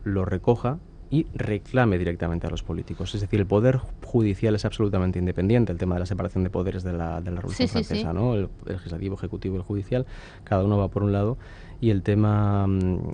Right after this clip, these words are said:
Speaker 1: eh, de los políticos, pues bueno, sería interesante que a-, dijeran, eh, parece ser que las juntas de Vizcaya ya han dicho, están diciendo algo parecido, algo que el gobierno central ya dijo hace mes y medio, con lo cual no es nada nuevo, entiendo que es un golpe de efecto,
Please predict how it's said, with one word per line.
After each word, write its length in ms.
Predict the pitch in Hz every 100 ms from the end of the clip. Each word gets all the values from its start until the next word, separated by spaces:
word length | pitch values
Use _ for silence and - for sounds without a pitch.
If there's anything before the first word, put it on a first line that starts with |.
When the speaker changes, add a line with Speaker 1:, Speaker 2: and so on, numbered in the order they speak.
| -
Speaker 1:
eh, 200 | - -
de 300 | 98 95 98
los 140 | 101 -
políticos, 460 | 101 101 120 117
pues 180 | - 104
bueno, 200 | 107 101
sería 260 | - 95 104
interesante 640 | 110 110 101 107 101 107
que 220 | - 113 104
a-, 160 | 95
dijeran, 800 | 104 95 95 90 127 107 95 110 95
eh, 280 | 90 90 90
parece 240 | 92 90
ser 160 | 92 98
que 160 | 98
las 220 | 92 87
juntas 260 | - 98 92
de 60 | 92
Vizcaya 440 | 90 98 95 90
ya 220 | 90 92
han 260 | 87 92 90
dicho, 460 | 95 - 98 92
están 160 | 92 95
diciendo 240 | 92 95 92
algo 120 | 90
parecido, 400 | 90 87 107 107
algo 280 | 107 104 95
que 80 | 104
el 60 |
gobierno 340 | 92 95 101 92
central 340 | 90 85 95
ya 120 | 92 87
dijo 200 | 92 85
hace 140 | -
mes 200 | 85 85
y 40 | 117
medio, 240 | 127 95
con 120 | 90
lo 60 | 87
cual 260 | 98 90
no 100 | 101
es 140 | 104 90
nada 200 | 87 82
nuevo, 320 | 101 110 95
entiendo 280 | 92 87 90
que 60 |
es 60 | 92
un 60 | 95
golpe 200 | 90 90
de 40 |
efecto, 340 | - 101 107